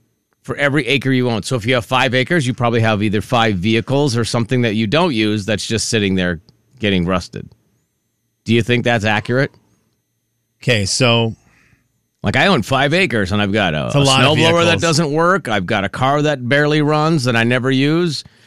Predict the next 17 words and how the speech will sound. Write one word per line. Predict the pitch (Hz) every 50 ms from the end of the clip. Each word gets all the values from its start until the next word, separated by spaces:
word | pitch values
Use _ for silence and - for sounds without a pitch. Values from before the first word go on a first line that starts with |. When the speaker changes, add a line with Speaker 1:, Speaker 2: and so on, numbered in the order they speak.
| _ _ _
Speaker 1:
I've | - 104 98
got | 107 107 101
a | 95 92
lawnmower | 95 110 127 139 151 170 165 160 165 170 175 180
sitting | 151 - - 170 156 110 151
there | 160 160 160
that | 151 156 151
I | 151
don't | 147 156 147 139 123
run, | 139 143 143 -
that | 123 123
doesn't | 113 139 143 123 139 131
run. | 127 135 139 143 147 160 156 147 - _ _ _ _ _ _ _ _ _ _ _ _ _ _ _
Speaker 2:
I | 120 123
think | 117 - 160 165 160 156
that | - 156 135 123
the | 127 131 127 120 120 117 113 110 104